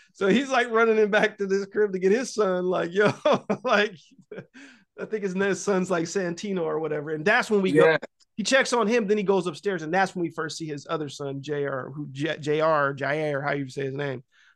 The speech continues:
Speaker 1: Um,
Speaker 2: Yeah.
Speaker 1: who's, and, like, clearly the moment you see him, he's, like, completely, like, in his, he's very autistic, for real, for real.
Speaker 2: Yeah.
Speaker 1: In his own world, he's, like, out of it. He's got, like, his
Speaker 2: Yeah, I don't
Speaker 1: eyes
Speaker 2: know what,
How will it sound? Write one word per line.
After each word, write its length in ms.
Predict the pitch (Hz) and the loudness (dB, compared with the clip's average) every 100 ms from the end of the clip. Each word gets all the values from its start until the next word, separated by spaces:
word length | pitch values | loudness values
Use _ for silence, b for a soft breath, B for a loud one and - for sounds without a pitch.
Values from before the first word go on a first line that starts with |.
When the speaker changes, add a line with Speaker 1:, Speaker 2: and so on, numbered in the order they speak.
| _ 143 | _ -4
Speaker 1:
Um, 240 | 139 127 | -4 0
Speaker 2:
Yeah. 180 | 123 - | 0 0
Speaker 1:
who's, 180 | 143 _ _ _ - | -2 _ _ _ -6
and, 140 | 165 | -2
like, 200 | 160 160 | 0 -2
clearly 280 | - 214 190 | 4 6 6
the 80 | 170 | 4
moment 260 | 175 170 160 | 2 0 -4
you 60 | |
see 220 | 143 185 | -4 -2
him, 140 | 170 160 | -2 0
he's, 220 | 170 147 | -2 0
like, 300 | 160 151 147 _ _ _ - | 0 0 -2 _ _ _ -6
completely, 640 | 170 - 160 160 156 151 | -6 -4 -4 -4 -6 -4
like, 260 | 147 147 156 | -2 -2 -2
in 80 | 156 | -6
his, 200 | 151 - | -6 -10
he's 120 | 165 | -4
very 280 | 214 208 170 | 2 2 4
autistic, 540 | 156 170 143 156 - - | 2 -2 -8 -10 -14 -10
for 100 | 156 | -6
real, 220 | 160 147 | -2 -2
for 120 | 151 | -4
real. 260 | 143 139 139 _ _ - | -6 -6 -8 _ _ 0
Speaker 2:
Yeah. 220 | 147 147 | 4 4
Speaker 1:
In 160 | - 190 | 4 0
his 100 | 190 | 2
own 220 | 190 185 | 4 4
world, 460 | 190 185 175 170 - - | 4 4 2 0 -10 -10
he's, 180 | 175 | -4
like, 220 | 175 160 - _ _ _ _ _ _ _ _ _ | -2 -2 -6 _ _ _ _ _ _ _ _ _
out 200 | 190 180 | 2 4
of 100 | 170 | 2
it. 200 | 156 160 175 | 0 -4 -4
He's 160 | 180 | -2
got, 200 | 208 175 | 0 2
like, 220 | 185 170 - _ _ _ _ _ _ _ | 0 -2 -8 _ _ _ _ _ _ _
his 160 | 185 - 160 | -4 -2 6
Speaker 2:
Yeah, 200 | - - | 6 8
I 80 | 202 | 8
don't 140 | 226 | 6
Speaker 1:
eyes 60 | 226 | 4
Speaker 2:
know 140 | 220 | 2
what, 200 | 214 208 | 2 2